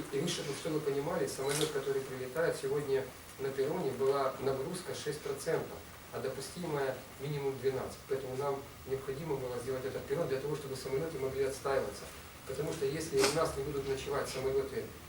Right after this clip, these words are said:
ночью, мы никогда не с вами будем, не будем иметь утренних рейсов на Киев, на, там, э, Львов или куда-то. И у нас, вы знаете, в этом году проходила, э, Таврийские горизонты, да, и ара-, арабы прилетали к нам вертолетами,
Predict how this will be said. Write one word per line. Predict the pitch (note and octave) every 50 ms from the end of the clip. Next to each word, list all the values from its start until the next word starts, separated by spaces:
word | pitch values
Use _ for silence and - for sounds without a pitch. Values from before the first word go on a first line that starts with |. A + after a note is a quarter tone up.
| - - -
ночью, | B2+ D#3 F3+ F3+ - C#3 C3
мы | C3+
никогда | C3+ C3+ D3+ C#3+ D#3+ D#3+ D#3
не | D3+
с | - -
вами | D3+ D3 C#3+
будем, | C#3 C#3+ C#3 C#3+ C#3 C#3 A#2+ C3
не | C#3+ D3
будем | D3 D#3 D3 C#3+ C#3 C#3
иметь | D3+ D3+ - -
утренних | C#3 C#3 D3+ C#3 C3+ C3 -
рейсов | C3+ C#3 C3+ B2 - - G2+ G2+ -
на | C#3 C3+
Киев, | - - D3 C#3 B2+ A#2 - A2 B2
на, | C3+ C3 B2+ - - - - - - - - - -
там, | - B2 B2 A#2+ A#2 A2+
э, | A2+ A2+ A2 A2 G#2 G#2 A2
Львов | C3 D3+ D#3 C#3 - - B2+
или | B2+ C3
куда-то. | - C#3 C3+ B2+ A2+ - - - - -
И | C3+ D3 D3 C#3+ - - - - - -
у | C#3 C#3+
нас, | D#3 D#3 D#3 - - - C3+ -
вы | C3+
знаете, | C3 C#3+ D3 C#3+ C#3 C3 - C3+
в | C3+
этом | C#3 C3+ C3+ C3+
году | C3 C3+ C3+ C3+
проходила, | C3 B2+ - - C#3 B2+ B2+ C3 B2+ A#2+ A#2+ A#2 A#2 A2+ A2 A2 A2 A2 - - - - - - - -
э, | B2+ A#2 A2+ - - - -
Таврийские | - C3+ C#3 C#3 - - - -
горизонты, | C3 B2 C3 C3 - G3 G3+ G3+ - A3+ -
да, | C3 D#3+ E3 E3 - - - - - -
и | D3 C#3+ C#3 C#3 C3 B2+ B2 A#2+ A#2+ A#2+ -
ара-, | B2+ C3 E3 E3+ E3 - - - - - -
арабы | - - D3 E3 E3+ D3 C3+
прилетали | B2+ B2 B2+ B2+ B2+ B2 D3 D#3 D#3 C#3+ C3+
к | C3+ C3+
нам | C#3+ D#3 D#3 D3+ C3 - - -
вертолетами, | C3 C3 C3+ - C#3 C3+ C#3 D#3+ F3 A#2+ - G#2+ A#2 A2+ G#2